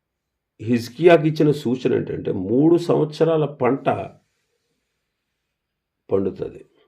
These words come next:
దాన్ని మీరు తీసుకుంటారు, తింటారు.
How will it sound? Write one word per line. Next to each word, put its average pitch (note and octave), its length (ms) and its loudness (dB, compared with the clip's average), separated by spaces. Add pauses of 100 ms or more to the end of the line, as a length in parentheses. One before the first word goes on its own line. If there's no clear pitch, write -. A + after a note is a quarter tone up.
(640)
దాన్ని G#2+ 240 0
మీరు G2+ 160 2
తీసుకుంటారు, - 680 -6
తింటారు. - 680 -8